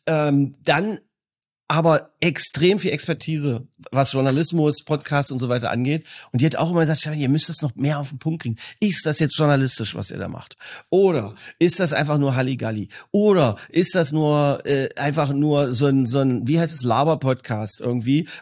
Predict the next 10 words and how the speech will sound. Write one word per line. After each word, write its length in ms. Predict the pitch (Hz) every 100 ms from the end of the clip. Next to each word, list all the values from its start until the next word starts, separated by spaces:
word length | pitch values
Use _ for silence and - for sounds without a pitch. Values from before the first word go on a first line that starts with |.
| -
Weil 180 | 131
davon 360 | 120 135 151 156
gibt's 220 | 151 -
schon 200 | - 131
so 80 | 120
viele“ 340 | - 104 101
und 160 | - 101
so 160 | 92 92
weiter. 320 | 95 - - - - -
Und 360 | 147 127 117